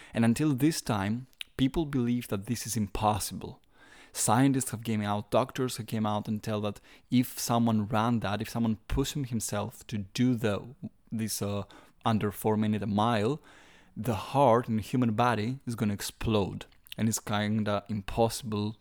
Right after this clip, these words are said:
to, to achieve that. And it was Roger Bannister that in nineteen fifty-four managed to do that for the first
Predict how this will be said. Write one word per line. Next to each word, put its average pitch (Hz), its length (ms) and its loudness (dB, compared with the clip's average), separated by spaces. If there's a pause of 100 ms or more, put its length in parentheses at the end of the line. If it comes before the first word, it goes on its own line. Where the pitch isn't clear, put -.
to, 98 420 -2 (560)
to 101 80 -6
achieve - 540 -2
that. 95 400 -8 (1300)
And 113 180 4
it 110 40 2
was 107 220 2
Roger 135 260 6
Bannister 110 720 0
that 101 140 -4
in 101 100 0
nineteen 127 300 2
fifty-four 104 680 -4 (320)
managed 120 440 0
to 117 80 -4
do 110 160 0
that 104 200 -4
for 117 300 -2
the 113 60 -4
first - 580 -2